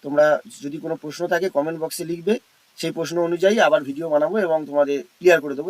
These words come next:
যে কোনটা কী ব্যাপার, কী পড়াশোনা করতে হবে, আরও ভালো করে বলে দেবো, ঠিক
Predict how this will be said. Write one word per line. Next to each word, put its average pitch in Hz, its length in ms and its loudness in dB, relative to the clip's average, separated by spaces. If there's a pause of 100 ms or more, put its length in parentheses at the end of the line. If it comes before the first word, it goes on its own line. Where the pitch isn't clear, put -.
যে 185 100 -4
কোনটা 143 280 -4
কী 143 140 -12
ব্যাপার, 131 220 -4 (420)
কী 147 140 -10
পড়াশোনা 135 340 -2
করতে 131 200 -10
হবে, 180 120 -2 (140)
আরও 135 100 -2 (100)
ভালো 127 180 0
করে 175 120 -8 (360)
বলে 117 160 -2
দেবো, 101 120 -14 (680)
ঠিক 185 100 -4